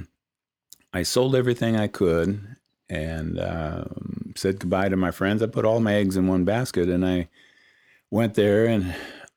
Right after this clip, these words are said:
I did well. I ended up an honor graduate. But as I got out and I started, uh, searching employment, I sent out, uh, a lot of letters to different multinational corporations, and,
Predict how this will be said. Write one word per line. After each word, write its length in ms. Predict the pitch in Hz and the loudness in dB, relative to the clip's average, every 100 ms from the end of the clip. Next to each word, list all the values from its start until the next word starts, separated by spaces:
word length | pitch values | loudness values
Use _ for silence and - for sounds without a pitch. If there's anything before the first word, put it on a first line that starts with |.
| _ | _
I 200 | - 92 82 | -4 -2 -4
did 340 | 80 101 127 | -2 0 0
well. 440 | 110 92 92 98 | 2 2 4 2
I 180 | 92 87 - _ | 2 -2 -6 _
ended 300 | - 92 92 | -4 0 2
up 140 | 92 - | 0 -2
an 180 | 85 80 | -6 -4
honor 240 | - 95 92 | -4 -2 -2
graduate. 640 | 90 85 82 - 90 98 - _ - _ _ _ _ _ _ _ _ | -2 -2 -2 -4 -4 -4 -8 _ -20 _ _ _ _ _ _ _ _
But 100 | 110 | 0
as 160 | 123 123 | 2 4
I 60 | |
got 240 | 117 135 147 | 2 2 2
out 380 | 143 120 123 - - - - - | 2 2 0 -4 -16 -14 -14 -6
and 240 | 98 98 | -2 2
I 60 | 92 | 0
started, 680 | 90 117 110 104 90 98 - | 0 2 4 4 2 -6 -10
uh, 500 | 95 85 80 92 - - - | -6 -4 -4 -6 -10 -16 -14
searching 520 | - 123 113 - 101 | -4 -2 -2 -2 -2
employment, 680 | 92 87 127 131 92 87 - _ - - | 0 0 0 0 0 0 -4 _ -20 -6
I 60 | 90 | -6
sent 260 | - 104 | -2 0
out, 280 | 101 92 87 _ _ _ _ _ _ | 2 0 -2 _ _ _ _ _ _
uh, 300 | - 69 73 - | -10 -8 -10 -8
a 80 | |
lot 220 | 95 120 131 | -4 -2 0
of 80 | |
letters 360 | 92 90 90 82 | 0 2 0 -4
to 80 | - | -8
different 580 | - 92 90 - - 92 | -8 -6 -6 -10 -16 -6
multinational 720 | 87 90 87 87 87 - 92 | -6 -4 -4 -4 -4 -6 -6
corporations, 840 | - 87 - 80 80 80 85 78 - | -4 -4 -2 -2 -2 -4 -6 -6 -6
and, 140 | 85 | -10